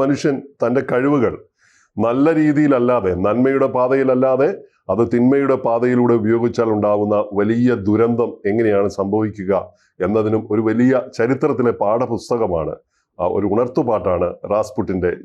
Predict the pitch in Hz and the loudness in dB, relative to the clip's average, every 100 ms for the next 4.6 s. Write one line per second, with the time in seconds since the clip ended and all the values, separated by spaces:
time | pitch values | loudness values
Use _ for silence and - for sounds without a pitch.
0 | 82 92 80 - _ _ _ _ - 131 | -8 -6 -6 -10 _ _ _ _ -6 -4
1 | 147 170 165 151 143 147 151 139 127 120 | 0 -2 0 2 2 2 0 0 0 0
2 | 120 117 107 113 120 92 80 - - _ | 0 -2 -2 0 0 -2 -4 -8 -12 _
3 | _ _ _ _ _ _ - 117 156 170 | _ _ _ _ _ _ -4 -2 0 0
4 | 175 170 151 165 165 | 2 2 2 2 2